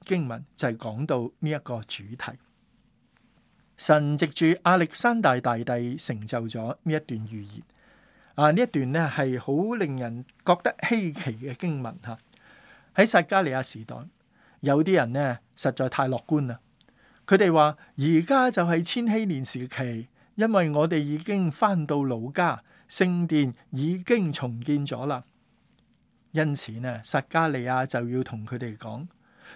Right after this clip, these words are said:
唔係噉樣㗎，將來係會出現另外一個世界領導，而呢個領導同神所差遣嘅第一次降臨世上嘅基督係大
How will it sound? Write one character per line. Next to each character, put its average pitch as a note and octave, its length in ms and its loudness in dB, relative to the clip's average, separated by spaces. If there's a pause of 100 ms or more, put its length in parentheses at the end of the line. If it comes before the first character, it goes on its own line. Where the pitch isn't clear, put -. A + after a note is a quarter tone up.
唔 D3 260 2
係 D#3+ 340 2
噉 C#3+ 240 -2
樣 C3 260 -2
㗎， A#2+ 260 -8 (640)
將 G3+ 300 4
來 C#3+ 140 2 (180)
係 C#3+ 100 0
會 D3 160 0
出 E3+ 220 -2
現 C#3+ 240 0
另 C#3 320 -2
外 C3+ 180 2
一 D3+ 120 -2
個 D3 160 -4
世 C3+ 220 0
界 C3 160 -8
領 B2 440 -6
導， A2+ 120 -6 (880)
而 D3 80 0
呢 A3 400 4
個 F#3 140 2
領 C#3 280 -2
導 A2+ 300 -4 (320)
同 C#3 360 0
神 C3 360 -2
所 D3 240 2
差 G#3+ 340 4
遣 D#3+ 480 0
嘅 C3 160 -4 (240)
第 E3 220 4
一 A3+ 100 2
次 F3+ 320 0
降 E3+ 300 0
臨 A#2+ 200 -2
世 D#3 280 0
上 C3 260 0
嘅 D3+ 160 -2
基 G3+ 240 0
督 F#3+ 160 -4 (240)
係 C#3+ 220 0
大 C3+ 320 0